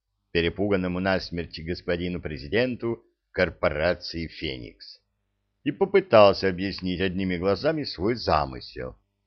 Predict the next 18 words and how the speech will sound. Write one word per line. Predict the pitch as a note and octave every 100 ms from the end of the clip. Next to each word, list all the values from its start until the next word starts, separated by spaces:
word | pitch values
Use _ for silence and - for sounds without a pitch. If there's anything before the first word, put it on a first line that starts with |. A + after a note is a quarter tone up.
| _ _ _ _
то | - E3+
есть | D#3+ C#3 - - -
попросту | D#3 E3+ C#3+ B2 -
успокоить | C3 A#2+ D#3 D#3 - C#2 B1 - -
мужика. | C#2+ D2+ G#1 G#1 - _ _ _ _ _ _ _ _ _ _ _ _ -
Не | A#2
думаю, | C#3+ F3+ F3 D3+ C#3+
что | - C3
этот | B2 A#2 - -
лощеный | F#2+ G2+ - B2 B2+ A2 G2
и |
молодящийся | F#2 F#2+ F#2 G#2+ G2+ F2+ D#2+ E2+
тип — | E2+ - A#2+ - - - _ _ _
так | - D#3 D3
уж | C3 - -
прямо | A2 A#2+ A#2 A2+ G2+
и | F2
успокоился, | F2+ D#2 - D2 - D2+ C2 A#1 - A1+